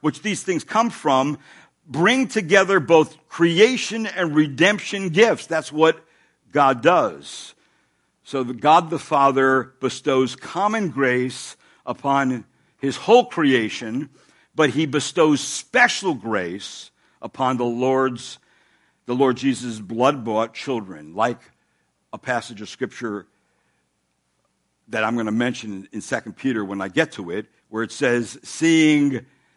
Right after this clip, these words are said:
that his divine power has granted to every, granted, granted to us everything pertaining to" what? Life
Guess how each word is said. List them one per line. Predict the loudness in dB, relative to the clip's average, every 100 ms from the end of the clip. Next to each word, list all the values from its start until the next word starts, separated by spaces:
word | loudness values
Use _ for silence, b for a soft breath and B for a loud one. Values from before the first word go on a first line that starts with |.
| -6
that | 0 0 0 -6 _ _
his | -2 -2 -2
divine | -4 -2 -2 -2 -6
power | -2 2 2 4 2 0 b -8
has | -6 -6
granted | -10 -4 0 0 0 -2 -4
to | -4 -4 -4 -4
every, | -2 -2 -4 -6 -6 -8 b b _
granted, | 2 2 2 -4 -6 -12 -20
granted | -6 -2 -2 -4 -6
to | -2
us | 0 -2 0
everything | 0 2 -2 -8 -8 -8
pertaining | -8 -8 -4 -2 -2
to" | -4
what? | 2 2 2
Life | 0 4 4 2 -6 -18